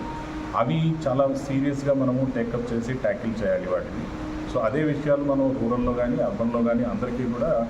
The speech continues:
గత వారం పది రోజుల నుంచి చాలా సీరియస్గా వీటి మీద రివ్యూ చేస్తూ ఉన్నాము.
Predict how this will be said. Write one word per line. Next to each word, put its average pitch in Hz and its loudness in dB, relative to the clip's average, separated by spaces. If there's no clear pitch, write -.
గత 107 -4
వారం 107 0
పది 117 0
రోజుల 113 0
నుంచి 113 0
చాలా 110 -2
సీరియస్గా 113 -2
వీటి 104 -2
మీద 107 -4
రివ్యూ 101 -4
చేస్తూ - -6
ఉన్నాము. 87 -4